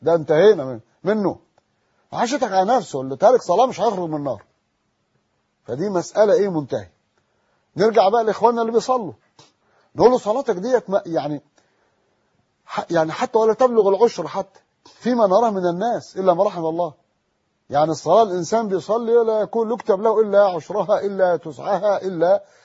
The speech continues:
ثمنها، إلا سبعها، إلا سدسها، إلا، آه، إلى حتى آخر العدد. يعني يبقى ممكن العشر. ده أنا أظن أهل الزمان ونحن نصلي معهم ما، ما فيش حتى العشر.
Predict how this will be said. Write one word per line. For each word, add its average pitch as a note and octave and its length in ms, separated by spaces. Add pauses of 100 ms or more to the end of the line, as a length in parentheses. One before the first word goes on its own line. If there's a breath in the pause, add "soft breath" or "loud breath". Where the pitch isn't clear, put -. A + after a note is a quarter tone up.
(120)
ثمنها، G3 560
إلا F#3 260
سبعها، F3+ 560
إلا F#3 240
سدسها، F3+ 760
إلا، F3+ 400 (380 soft breath)
آه، D3 840 (560 soft breath)
إلى G3 200
حتى - 280
آخر A3 280
العدد. F#3 460 (840)
يعني D#3+ 360
يبقى F3+ 260
ممكن G#3 300
العشر. G#3+ 440 (220)
ده C#3 240
أنا A3 260
أظن G#3 720
أهل G3+ 320
الزمان G#3 640 (420 soft breath)
ونحن A3 300
نصلي G3+ 460
معهم F#3+ 580 (440)
ما، F3+ 140
ما G#3 120
فيش A3+ 140
حتى B3 240
العشر. G3 400